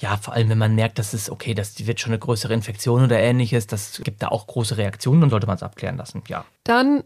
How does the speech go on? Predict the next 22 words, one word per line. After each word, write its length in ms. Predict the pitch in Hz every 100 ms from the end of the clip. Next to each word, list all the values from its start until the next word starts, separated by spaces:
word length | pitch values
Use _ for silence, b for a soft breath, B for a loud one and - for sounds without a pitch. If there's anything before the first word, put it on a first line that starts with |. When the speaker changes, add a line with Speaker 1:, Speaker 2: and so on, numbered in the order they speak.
| -
Speaker 2:
haben 220 | 247 262
wir 80 | 247
jetzt 260 | 233 -
ja 320 | 233 226 214
die 260 | 196 185 214
gefühlt 640 | 202 196 - 233 214 - - -
kleinen 720 | - 185 220 311 311 294 254 285
Biester 400 | 285 - 277 240
hinter 420 | 240 285 285 269
uns 320 | 285 302 -
gelassen. 400 | 262 247 269 277
Dann 80 | 262
lass 220 | 247 277
uns 120 | 277
doch 200 | - 240
mal 440 | 240 240 240 233 - -
kurz 300 | 285 285 -
über 280 | 214 214 190
Wespen 520 | 175 247 - 277 240
und 220 | 220 -
Hornissen 520 | 208 220 233 - 214
sprechen. 580 | 247 - 190 175 214 277